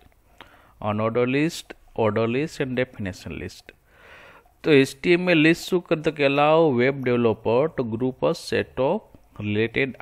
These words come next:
items in a list. બરાબર? યુ એલ એટલે અનઓર્ડર લિસ્ટ. આ બધાયના શોર્ટ ફોર્મ અહીંયા આપ્યા છે. બરાબર છે? એક્ઝામની અંદર કદાચ પૂછાય, યુ એલ means what? તો તમને ખબર હોવી જોઈએ, અનઓર્ડર લિસ્ટ.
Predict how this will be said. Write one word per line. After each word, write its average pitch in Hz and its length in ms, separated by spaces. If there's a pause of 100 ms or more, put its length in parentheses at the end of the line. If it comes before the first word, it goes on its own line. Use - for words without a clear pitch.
(120)
items 131 680
in 113 80
a 107 120
list. - 360 (760)
બરાબર? 120 380
યુ 123 300
એલ 143 120
એટલે 131 220
અનઓર્ડર 135 460
લિસ્ટ. 127 480 (160)
આ 127 140
બધાયના 123 480
શોર્ટ - 280
ફોર્મ 117 280
અહીંયા 101 160
આપ્યા - 340
છે. - 160 (680)
બરાબર 117 280
છે? 120 120
એક્ઝામની 110 460
અંદર 113 140
કદાચ 110 280
પૂછાય, - 460
યુ 110 340
એલ 113 220
means 113 280 (120)
what? 110 260 (520)
તો 120 280
તમને 110 380
ખબર 104 320
હોવી 110 200
જોઈએ, 123 180
અનઓર્ડર 101 520
લિસ્ટ. 98 420